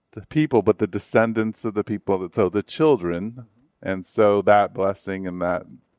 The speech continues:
them being the people of God goes to the children of the church. They are also the people of God. And so in the early, so, and I'm kinda maybe butchering this, but in the Old Testament,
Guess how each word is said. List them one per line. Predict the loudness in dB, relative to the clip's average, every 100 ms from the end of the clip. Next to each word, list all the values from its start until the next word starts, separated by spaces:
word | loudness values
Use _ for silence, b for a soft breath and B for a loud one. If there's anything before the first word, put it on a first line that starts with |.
| _ _
them | -6 -6
being | -4 -6 -6
the | -8
people | -10 -10 -10
of | -10 -10
God | -8 -4 -6 -8 b b b b _
goes | -4 -4 -4 -8 -16 _
to | -8 -8 -6 -10 -12 -14
the | -18
children | -10 -10 -8 -14
of | -16
the | -6
church. | -4 -4 -6 -8
They | -6
are | 0
also | 0 0 -6 -6
the |
people | -8 -14 -14 -16
of | -12
God. | -12 -10 -14 -16 b b b _
And | -14
so | -8 -8
in | -8
the | -6
early, | -2 -2 -4 -12 0
so, | 2 2 -2
and | -4
I'm | -6 -8 _
kinda | -6 -4
maybe | -4 -2
butchering | -4 -4 -2
this, | 0 -2 0
but | 0
in | 0 0
the | -2 -2 b b b 0
Old | 0
Testament, | 2 -2 0 0 0